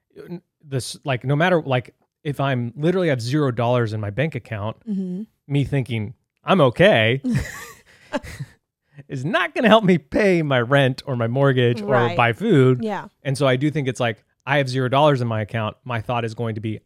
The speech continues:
Speaker 1: "I'm going to do everything I can to change that."
Speaker 2: Mm-hmm.
Speaker 1: Then that, then it,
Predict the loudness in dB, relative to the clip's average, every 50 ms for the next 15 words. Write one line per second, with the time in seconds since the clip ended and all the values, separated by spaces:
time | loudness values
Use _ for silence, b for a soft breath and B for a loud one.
0 | -8 -8 -6 -4 -4 -6 -6 -4 -6 -6 -8 _ _ -6 -4 -2 -2 -2 -2 -2
1 | -2 -2 -2 -4 -4 -6 -8 -8 -8 -12 -14 -14 -14 -14 -14 -14 -14 -14 -14 -14
2 | -16 _ _ _ -4 -2 0 0 -2 -4 -10 -14 _ _ _ _ _ -4 -2 0
3 | 0 0 -2 -4 -10 -20 -20 _ _ _ -4 0 0 2 2 0 -4 _